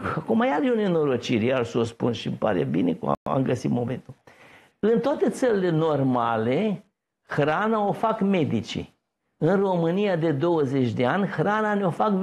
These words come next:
veterinarii. Și ăștia habar n-au ce ia salată, ce ies leguminoasele, ăia bagă carne și tot fel de produse ca să-și vândă marfa, nu? E, în momentul în care, la ora actuală, nu mai e sanepid,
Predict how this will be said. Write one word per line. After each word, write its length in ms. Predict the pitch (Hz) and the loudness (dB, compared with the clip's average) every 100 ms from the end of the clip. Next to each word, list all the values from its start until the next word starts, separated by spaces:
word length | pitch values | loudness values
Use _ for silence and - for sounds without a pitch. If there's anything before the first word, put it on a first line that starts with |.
| 208 | -2
veterinarii. 920 | 196 196 202 202 214 226 202 127 82 - _ _ _ _ | -4 0 0 2 0 0 -2 -4 -8 -12 _ _ _ _
Și 140 | - 202 | -2 0
ăștia 220 | 190 202 | 2 0
habar 380 | 190 202 202 202 | 2 0 0 0
n-au 220 | 247 226 | 0 0
ce 140 | - | 0
ia 160 | 180 147 | 0 0
salată, 680 | - 135 117 123 160 160 127 | 0 0 2 0 0 0 -2
ce 180 | - | 0
ies 160 | 151 127 | -2 0
leguminoasele, 1120 | 135 131 123 123 107 123 156 180 196 208 - _ | 0 0 2 2 2 0 0 0 0 0 -6 _
ăia 240 | 190 233 202 | 0 2 2
bagă 280 | 226 226 233 | 0 0 -2
carne 540 | 226 214 214 214 233 240 - | 0 0 0 0 0 -2 -2
și 140 | 185 | -4
tot 200 | 202 240 | 0 0
fel 120 | 233 214 | 2 0
de 120 | 208 | 0
produse 480 | 185 175 214 - 190 | 0 0 0 0 0
ca 160 | 196 | 0
să-și 240 | 190 214 202 | 0 0 2
vândă 340 | 262 254 302 | 2 2 0
marfa, 540 | 302 392 - - - - | 0 0 -2 -6 -8 -2
nu? 320 | - 202 - _ _ _ _ _ | 0 0 -4 _ _ _ _ _
E, 200 | 196 233 | 0 2
în 60 | 180 | 2
momentul 480 | 180 202 254 247 | 2 0 0 2
în 60 | 214 | 2
care, 480 | 202 180 170 - - - | 2 0 -2 -4 -14 -6
la 200 | 156 160 | 0 2
ora 160 | 208 226 | 2 0
actuală, 520 | 180 - 202 180 147 147 | -2 -2 0 2 0 2
nu 140 | 170 | 2
mai 180 | 214 202 | 2 0
e 40 | |
sanepid, 840 | 175 175 160 143 127 160 220 240 | 0 0 2 0 0 0 0 -2